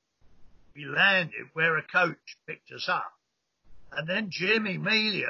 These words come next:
rather bizarrely, asked me to go on the mic and tell the guys a few gags. You know, well, he, he totally misread it,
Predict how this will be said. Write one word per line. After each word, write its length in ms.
rather 460
bizarrely, 1120
asked 360
me 100
to 200
go 140
on 100
the 80
mic 380
and 180
tell 360
the 100
guys 500
a 100
few 220
gags. 640
You 60
know, 200
well, 120
he, 180
he 180
totally 480
misread 580
it, 140